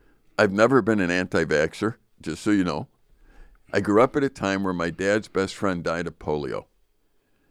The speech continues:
And the polio vaccine came out and changed the world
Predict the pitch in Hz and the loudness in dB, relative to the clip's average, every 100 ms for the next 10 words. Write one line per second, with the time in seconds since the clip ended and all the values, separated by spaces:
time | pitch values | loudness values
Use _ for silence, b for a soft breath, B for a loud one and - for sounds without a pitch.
0 | _ _ - 107 95 - 127 143 131 101 | _ _ -2 0 0 0 0 2 0 2
1 | 98 98 - 107 98 85 76 67 - - | 2 2 -2 -4 -4 -6 -6 -6 -6 -4
2 | 90 - - 110 110 - 82 73 90 95 | -4 -4 -4 -2 -4 -6 -10 -4 0 0
3 | 65 - | -2 -6